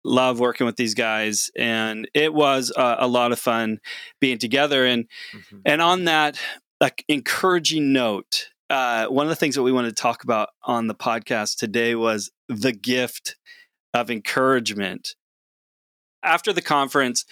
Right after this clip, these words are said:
Speaker 1: one of the things that we'll often do when we're out at these events is, uh, we'll make ourselves available to preach at a local church. And we did that. So I was speaking at, uh, Victory Church. Shout out to Victory out in Moose Jaw.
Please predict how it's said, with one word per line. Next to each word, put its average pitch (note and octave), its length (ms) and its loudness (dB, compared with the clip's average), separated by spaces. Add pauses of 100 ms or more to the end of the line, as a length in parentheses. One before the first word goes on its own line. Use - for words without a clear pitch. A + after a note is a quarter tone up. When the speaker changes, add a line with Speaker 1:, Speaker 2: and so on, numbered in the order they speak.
(220)
Speaker 1:
one D3 140 2
of D#3 40 -2
the D3 100 -2
things D3 180 0
that D3 80 4
we'll C3+ 100 4
often C3 380 2
do B2+ 240 2
when B2 140 0
we're A#2 140 2
out A#2 160 -2
at A2 80 -6
these A2+ 160 -2
events A#2 500 -2
is, A2+ 500 0 (120)
uh, A2 240 -4
we'll A#2 320 0
make B2+ 200 0
ourselves A#2+ 320 -2
available A2+ 540 0
to G#2+ 320 -2 (200)
preach - 260 -4
at A2+ 80 -6
a G#2+ 40 -8
local G#2 300 -6
church. - 340 -10 (340)
And A#2 520 -4
we B2 140 2
did A#2+ 200 -2
that. A2 220 -2
So C3 320 0
I C#3+ 160 4
was D#3+ 180 -2
speaking D3 460 0
at, B2+ 320 -2 (320)
uh, B2 140 4
Victory B2+ 420 0
Church. D3+ 340 0
Shout C3 280 2
out B2+ 220 0
to C3 120 2
Victory C3 640 0
out B2 240 0
in A2+ 160 2
Moose B2 240 2
Jaw. C#3 300 0